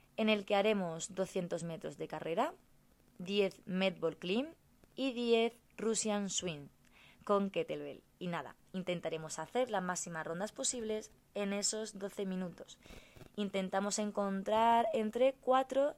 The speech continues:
y seis rondas a un ritmo constante. En la programación de fuerza, el lunes tendremos un emom de doce minutos cada tres minutos, ¿vale? En este, mm,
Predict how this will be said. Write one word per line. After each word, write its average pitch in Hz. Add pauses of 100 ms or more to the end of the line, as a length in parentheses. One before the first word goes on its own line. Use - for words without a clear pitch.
y 220
seis 214
rondas 175
a 196
un 202
ritmo 226
constante. 165 (960)
En 208
la 196
programación 190
de 233
fuerza, 254 (640)
el 202
lunes 254
tendremos 240
un 240
emom 233
de 202
doce 208
minutos 240 (800)
cada 247
tres 208
minutos, 180
¿vale? 160 (640)
En 202
este, 226
mm, 220